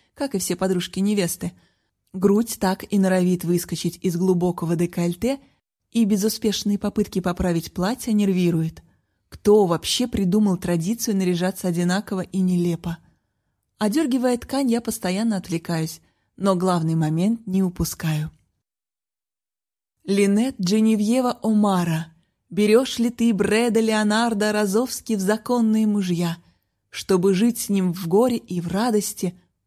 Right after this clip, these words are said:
в богатстве и в бедности – в болезни и в здравии,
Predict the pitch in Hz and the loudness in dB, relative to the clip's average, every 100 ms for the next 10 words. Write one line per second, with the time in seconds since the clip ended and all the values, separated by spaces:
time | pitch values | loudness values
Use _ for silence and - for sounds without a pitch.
0 | _ - 190 185 185 220 - - 180 - | _ -6 -2 0 0 -2 -6 -6 -8 -4
1 | 180 160 196 233 208 196 - 185 180 _ | -6 -2 -2 0 -2 -4 -6 -6 -8 _
2 | _ _ _ 175 170 185 190 226 226 214 | _ _ _ -4 0 0 2 0 0 -2
3 | - 202 175 175 196 175 156 156 | 0 -2 0 0 0 0 -2 -4